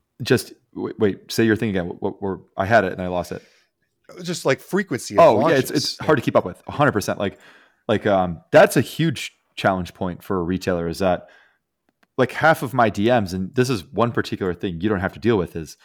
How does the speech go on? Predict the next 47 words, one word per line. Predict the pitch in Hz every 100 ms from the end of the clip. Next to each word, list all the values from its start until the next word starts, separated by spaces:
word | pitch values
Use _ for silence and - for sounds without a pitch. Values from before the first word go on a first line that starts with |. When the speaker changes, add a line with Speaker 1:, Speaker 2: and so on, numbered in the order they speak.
| _ _ -
Speaker 1:
"Will | 113
you | 113
carry? | 107 113 107
Will | 98
you | 104 95
carry? | 110 98
Will | 92 95
you |
carry?" | 87 104 82 78 _ _ -
And, | 104 95 90 - _ _ _
like, | 104 95 _ -
yeah, | 110 82 - _ -
like, | 95
I |
got | 95 90
it. | 82
Like, | - 104
if |
I, | 120 110
unless | 135 170
I | 180
can't | - 135
carry | - 107 85
it, | - -
right? | 104 117
And, | 135
like, | 147 - _ _ _ _
to | -
be | 156
fair, | 185 117 113 151 -
I've, | 110 131 - _ _ _ -
if | 113
you | 156
look | 190
at, | 156 - - _
it's | -
been, | - 160 127
it's | -
been | 143
fun | - 127
to |
watch | 107 110 -
because | 104 101 92 - _ _ _ _
maybe | 117 110
Ghost | 110 110 -
is | 101
like, | 98 92